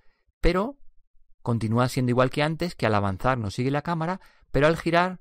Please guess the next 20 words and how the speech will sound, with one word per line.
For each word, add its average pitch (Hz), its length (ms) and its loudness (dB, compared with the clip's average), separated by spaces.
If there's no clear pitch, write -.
no 123 180 0
gira. 110 380 -6
Puede 107 180 4
ser 110 180 -2
útil 131 260 -2
en 107 100 0
algún 101 220 -2
tipo - 200 2
de 85 80 4
juego. - 380 -4
Selecciono 147 460 0
la 151 120 2
cámara 147 260 2
otra 143 180 0
vez 185 320 -2
y 127 100 -2
le 110 100 2
quito 139 300 2
el 120 140 0
parentesco. 98 760 -6